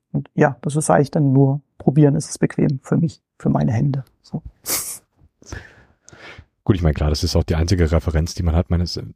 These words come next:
Speaker 2: seine eigenen Hände. <laughs> Ganz klar, genau. Ähm, ja, es ist spannend, weil, ähm, ich glaub, Geist hatte das erzählt. Geist geht so ran an den Knete, glaub ich. Er baut sich irgendwas aus Knete und steckt dann da seine, äh, Keys rein und probiert dann rum. Ist natürlich auch kl-,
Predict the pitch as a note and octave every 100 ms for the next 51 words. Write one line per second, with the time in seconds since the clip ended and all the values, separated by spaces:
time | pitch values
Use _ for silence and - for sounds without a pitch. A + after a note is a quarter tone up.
0 | - D#2+ D#2+ E2 - E2+ C#2+ E2+ A#2+ -
1 | - B2 C3+ - - - A2 - E2+ -
2 | D#2 E2+ - - - - - D#2+ F2+ -
3 | - G2+ A2 A2 D#3+ - D3+ - D3 D3
4 | G2+ G2 G2 G#2 A2 F#2+ - A#2 - D#2
5 | C#3 - A3+ F3+ - E3+ E3 D#3 - G#2+
6 | - A#2+ - B2 A#2+ A#2 A#2+ - E2 F2
7 | - F2 - C2+ C#2 D#2+ D#2+ F#2+ - A2
8 | G2 G2+ - - F2 A#2+ C#3 A#2 - -
9 | - G#2 F2 F#2+ F#2 F2+ E2+ E2+ F2 -
10 | - G2+ - F#2 G2 B2+ - - _ F#2
11 | - F#2 E2 D#2+ G#2 C#3+ - - - G2+
12 | G2 - G#2 -